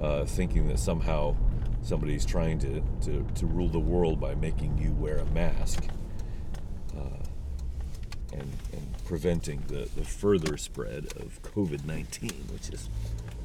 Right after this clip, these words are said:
just silliness. Anyway, the world is a silly place sometimes, and I guess I'm not surprised. We're also in a, in an, in an era of,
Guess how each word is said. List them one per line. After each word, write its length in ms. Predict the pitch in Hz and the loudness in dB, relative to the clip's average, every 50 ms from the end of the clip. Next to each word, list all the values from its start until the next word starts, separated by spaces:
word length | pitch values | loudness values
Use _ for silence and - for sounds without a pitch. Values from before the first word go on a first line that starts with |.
| - - - - - - - - - - - - - - - - - - - - | -8 -6 -6 -4 -4 -4 -4 -4 -4 -4 -4 -4 -4 -6 -6 -6 -6 -4 -4 0
just 440 | - - 208 196 120 - - - - | 2 4 6 6 6 4 2 0 4
silliness. 760 | - 139 123 101 87 82 80 92 120 117 - - - - - - - - - - - - - - - - - - - - - - - - - - - - - - - - - - - - - - - - | 6 6 8 8 6 4 4 2 2 0 -2 -4 -4 -4 -4 -4 -2 -2 -4 -4 -4 -6 -6 -4 -4 -4 -2 -4 -4 -4 -4 -2 0 2 2 2 0 -2 0 0 0 0 -2 -4 -6 -8 -8 -8 0 6
Anyway, 560 | - 214 185 147 123 104 98 98 104 107 104 - - - - - | 8 10 10 12 10 10 10 10 10 8 6 2 -4 -6 -4 0
the 100 | - 139 | 2 4
world 280 | 135 131 123 117 104 92 | 6 8 8 8 8 6
is 160 | 90 78 76 | 4 2 2
a 60 | 80 | -2
silly 320 | - - - 82 78 76 76 | -2 0 0 2 2 0 -2
place 320 | - - 80 78 76 - | -2 0 0 0 0 -2
sometimes, 720 | - - 78 73 78 - - 78 78 78 76 78 80 - - | -4 -4 -4 -4 -6 -6 -6 -6 -6 -4 -4 -6 -6 -6 -6
and 200 | 65 71 71 73 - - - - - - - | -6 -6 -6 -8 -10 -12 -16 -18 -16 -12 -10
I 40 | 78 | -8
guess 260 | 73 76 73 - - | -6 -6 -6 -6 -6
I'm 100 | 73 71 | -8 -8
not 200 | 69 69 69 69 | -8 -8 -8 -10
surprised. 600 | - - 64 - 73 71 69 69 67 - - - - - - - - - - - - - - - - - - - - - - - | -10 -12 -12 -10 -6 -6 -4 -4 -4 -6 -8 -12 -16 -18 -16 -16 -16 -16 -16 -14 -14 -14 -14 -14 -14 -14 -12 -12 -12 -12 -4 2
We're 160 | 104 104 101 | 4 6 6
also 280 | 101 92 - - 98 | 6 4 2 2 2
in 120 | 95 92 87 | 4 4 4
a, 160 | 80 80 76 - | 2 0 0 0
in 120 | - 90 85 | 0 0 0
an, 180 | 82 78 - - - | 0 -2 -4 -4 -4
in 120 | 90 87 | -2 0
an 180 | 85 80 76 - - | 0 -2 -2 0 2
era 280 | 95 95 92 90 87 | 6 8 8 8 8
of, 540 | 85 - - 82 82 78 - - - - - | 6 6 4 2 2 -2 -4 -8 -12 -12 -14